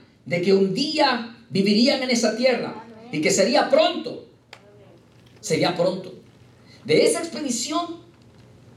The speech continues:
de eso dependía que en los próximos meses el pueblo entrara. Pero no fue así.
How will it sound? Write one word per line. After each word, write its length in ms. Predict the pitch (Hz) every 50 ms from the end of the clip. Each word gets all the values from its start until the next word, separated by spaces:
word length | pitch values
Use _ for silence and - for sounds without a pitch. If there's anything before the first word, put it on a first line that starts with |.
| - - -
de 220 | - 165 175 240
eso 200 | - 240 - 262
dependía 840 | 247 226 - 220 208 202 190 220 254 285 277 262 240 226 - - - - - - - - - - -
que 100 | - 214
en 60 | 220
los 100 | 214 208 -
próximos 540 | - 285 302 311 - 285 277 262 240 233 240
meses 680 | 269 320 - - 302 294 - - - - - - - _ _ _ _ _ _ _ _ _ _ _ _ _ _
el 260 | - 165 170 170 -
pueblo 280 | - 247 254 240 233 214
entrara. 640 | 202 185 - - - - 202 - - - - - - _ _ - _ _ _ - - - - - - _ _ _ _ _ - - - - - - - - - - - - - - - - - -
Pero 240 | - 160 160 151 143
no 140 | 143 151 151
fue 160 | 147 131 127
así. 260 | 117 - - - -